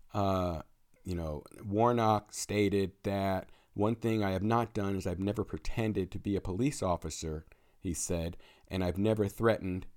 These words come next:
a shootout with the police." Uh, Her-, Herschel Walker responded, uh, you know, and,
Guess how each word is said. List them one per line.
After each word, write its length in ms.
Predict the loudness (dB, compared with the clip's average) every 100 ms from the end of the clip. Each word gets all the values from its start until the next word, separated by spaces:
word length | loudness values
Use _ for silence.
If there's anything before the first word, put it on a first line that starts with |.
| -6
a 100 | -4
shootout 600 | -4 0 0 2 0 0
with 200 | -2 -2
the 80 | -4
police." 680 | -4 -2 0 0 -2 -10 -14 -20 _ _ _ -6
Uh, 340 | 0 0 0 -2 -10 -20 _ _ -20 -14
Her-, 220 | -8 -8 -10 -12
Herschel 360 | 0 2 2 0
Walker 460 | 4 4 4 2 0
responded, 800 | -2 -2 2 4 4 2 -2 -4 -14 _ _ -6
uh, 380 | -2 -2 -4 -6 -12 -18 -10
you 120 | -8
know, 220 | -6 -10 -18 _ _
and, 300 | -6 -4 -4